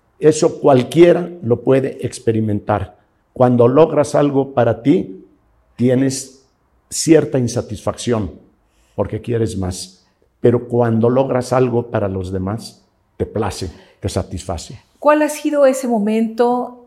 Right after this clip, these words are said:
Speaker 2: o algunos de los que recuerdes ahorita, en donde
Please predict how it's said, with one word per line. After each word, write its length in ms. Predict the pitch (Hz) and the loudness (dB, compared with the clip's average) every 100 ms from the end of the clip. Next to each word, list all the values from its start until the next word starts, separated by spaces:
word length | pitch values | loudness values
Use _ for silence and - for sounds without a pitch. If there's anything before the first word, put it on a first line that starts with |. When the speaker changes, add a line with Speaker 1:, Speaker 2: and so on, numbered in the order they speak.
| _ | _
Speaker 2:
o 160 | - 175 | -2 4
algunos 800 | 185 196 359 403 269 - - - | 4 2 -2 0 0 -2 -10 -4
de 100 | 175 | 0
los 180 | 175 185 | 0 0
que 100 | 202 | 0
recuerdes 500 | 185 185 202 226 233 | 0 2 2 4 2
ahorita, 600 | 185 196 208 220 262 - 170 | 2 2 -2 0 0 0 -4
en 280 | 175 180 | -2 -2
donde 880 | 170 180 180 170 196 214 - - - | 0 0 0 0 2 0 -2 -12 -20